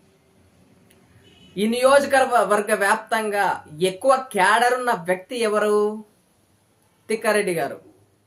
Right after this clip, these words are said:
సరే, రెండు వేల ఇరవై నాలుగు రాజకీయ సమీకరణాల దృష్ట్యా వాల్మీకి సామాజిక వర్గానికి ఇక్కడ టికెట్ వచ్చింది.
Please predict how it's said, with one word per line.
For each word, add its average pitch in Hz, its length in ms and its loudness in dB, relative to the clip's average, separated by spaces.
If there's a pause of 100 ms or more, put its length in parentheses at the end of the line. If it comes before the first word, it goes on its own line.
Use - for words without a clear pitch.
(1300)
సరే, 262 200 4
రెండు 233 260 2
వేల 247 180 2
ఇరవై 233 280 2
నాలుగు 240 400 2 (120)
రాజకీయ 208 480 -2 (140)
సమీకరణాల 196 720 0
దృష్ట్యా 175 580 -6
వాల్మీకి 190 580 -2
సామాజిక 180 560 -2
వర్గానికి 170 560 -6
ఇక్కడ 165 200 -6
టికెట్ 175 480 -4
వచ్చింది. 170 520 -10